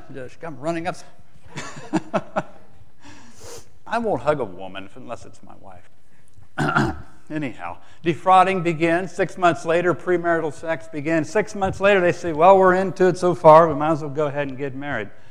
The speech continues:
They get married, and they set that house on top of a foundation that's only partially completed. I don't know how long. I don't know how full it is,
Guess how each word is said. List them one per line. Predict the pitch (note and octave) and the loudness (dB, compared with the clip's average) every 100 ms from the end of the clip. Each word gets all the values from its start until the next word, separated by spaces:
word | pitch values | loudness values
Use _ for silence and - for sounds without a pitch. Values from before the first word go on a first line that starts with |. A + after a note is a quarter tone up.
| - - | -12 -10
They | B2+ | -8
get | A#2 A#2+ | -6 -6
married, | B2 D3 B2+ G#2 | -4 0 0 -2
and | |
they | A#2 | -10
set | A2 - D3+ D3+ | -10 -4 -4 -4
that | D3 C#3+ | -10 -10
house | C3 C3 B2 - | -6 -4 -4 -6
on | A#2+ | -12
top | A2+ C#3 C#3 | -4 -2 -2
of | C3 A#2 | -4 -12
a | |
foundation | A2+ A#2+ A2+ G#2+ G#2+ A2 G#2+ - G2 F#2+ - - - - - - | -8 -4 -4 -6 -8 -10 -12 -14 -14 -14 -14 -14 -14 -14 -14 -14
that's | G#2+ G#2+ | -10 -8
only | G#2 G#2+ G2+ | -8 -8 -8
partially | - G#2 G2+ G2+ F#2 | 0 0 0 -8 -12
completed. | - F#2 - G2 F2 E2+ | -12 -14 -12 -12 -12 -12
I | F#2 | -12
don't | G2 | -12
know | G2+ | -12
how | F#2 G2+ | -10 -10
long. | G2 G2+ E2+ - G#2 | -10 -12 -12 -12 -10
I | |
don't | G#2 G2+ | -10 -8
know | G#2+ | -6
how | - C3 B2 A2+ - | 6 8 8 4 -4
full | - D3 A#2+ | 0 0 0
it | A2 | -4
is, | A#2 A2 G2+ | -8 -10 -12